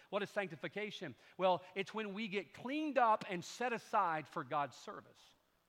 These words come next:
Oh, it got quiet on that one. Let me give you scripture 'cause you don't look like you believe me. First Thessalonians chapter four, verse three, "For this is the will of God,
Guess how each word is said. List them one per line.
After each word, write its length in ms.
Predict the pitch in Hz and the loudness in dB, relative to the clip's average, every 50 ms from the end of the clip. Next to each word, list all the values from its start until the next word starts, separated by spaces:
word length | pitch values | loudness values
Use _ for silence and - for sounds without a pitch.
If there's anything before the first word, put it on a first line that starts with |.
| _ _ _ _ _ _ _ _ _ _ _ _ _ _ _ _ _ _ _ _ - | _ _ _ _ _ _ _ _ _ _ _ _ _ _ _ _ _ _ _ _ -12
Oh, 160 | 139 143 135 | -10 -8 -8
it 100 | 131 - | -8 -10
got 140 | - 110 - | -12 -16 -14
quiet 260 | - 113 107 113 110 | -10 -10 -10 -10 -10
on 120 | 104 104 | -12 -14
that 160 | 110 110 117 - | -14 -16 -18 -20
one. 140 | - - - _ _ _ _ _ _ _ _ _ _ _ _ _ _ _ _ _ _ _ _ _ _ _ _ _ _ _ _ - _ _ _ _ _ _ | -20 -20 -20 _ _ _ _ _ _ _ _ _ _ _ _ _ _ _ _ _ _ _ _ _ _ _ _ _ _ _ _ -20 _ _ _ _ _ _
Let 80 | - 139 | -10 -8
me 80 | 143 | -8
give 140 | 131 139 123 | -6 -8 -8
you 80 | 120 113 | -8 -10
scripture 360 | - - 147 127 - - 113 | -10 -10 -12 -12 -12 -14 -14
'cause 160 | - 120 104 | -14 -14 -12
you 60 | 120 | -10
don't 120 | 120 127 120 | -10 -10 -10
look 100 | 120 113 | -10 -10
like 160 | 110 - - | -12 -12 -14
you 40 | 117 | -14
believe 300 | 110 113 113 113 104 117 | -14 -12 -12 -12 -12 -12
me. 220 | 143 147 139 117 | -12 -12 -12 -12
First 240 | - - 135 120 - | -10 -10 -12 -10 -10
Thessalonians 400 | 135 117 - 135 127 123 117 - | -12 -14 -12 -12 -14 -14 -14 -14
chapter 320 | - 143 131 117 - 127 | -12 -12 -12 -12 -12 -16
four, 280 | 117 - - 165 143 120 | -16 -14 -10 -10 -10 -8
verse 240 | 107 120 117 - - | -8 -10 -10 -12 -12
three, 200 | - 156 143 131 | -14 -12 -12 -12
"For 140 | 113 - 127 | -12 -12 -12
this 160 | 113 123 113 | -14 -12 -14
is 100 | 120 107 | -14 -14
the 80 | 117 123 | -12 -12
will 180 | 120 123 117 | -10 -10 -10
of 120 | 117 107 107 | -10 -10 -8
God, 340 | 131 139 139 131 120 110 | -6 -4 -2 -2 -4 -4